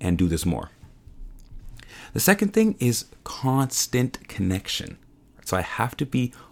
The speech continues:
all the time connecting with people. How are you going to grow a coaching business if you don't reach out to people? And it's not even, like,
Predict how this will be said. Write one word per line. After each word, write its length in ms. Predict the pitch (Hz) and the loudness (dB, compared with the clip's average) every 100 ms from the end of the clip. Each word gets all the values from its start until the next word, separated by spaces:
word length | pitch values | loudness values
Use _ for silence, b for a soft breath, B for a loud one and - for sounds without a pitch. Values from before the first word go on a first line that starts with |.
| B | B
all 420 | - 117 127 123 123 | 2 6 6 4 0
the 160 | - | -8
time 560 | - - 101 110 98 98 | -14 -6 0 2 2 0
connecting 440 | - 92 90 92 | 0 0 0 0
with 120 | 82 | -2
people. 320 | - 85 71 B B B | -4 -4 -4 B B B
How 200 | 110 135 | 2 4
are 60 | |
you 120 | 139 135 | 4 2
going 220 | 131 120 | 2 2
to 120 | 120 | 0
grow 180 | 98 101 | 4 4
a 60 | 92 | 4
coaching 340 | 95 90 90 | 2 0 0
business 320 | 78 76 73 | 0 -2 -6
if 140 | - 87 | -6 -4
you 80 | |
don't 280 | 82 85 87 - | 0 2 2 0
reach 240 | 82 85 | 0 2
out 140 | 80 78 | 2 0
to 80 | 71 | -4
people? 360 | - - - B B B B B B B - | -6 -8 -10 B B B B B B B 2
And 240 | 127 135 | 4 4
it's 160 | 127 143 | 4 2
not 100 | 185 | 2
even, 220 | 180 170 | 2 2
like, 320 | 139 127 | 2 0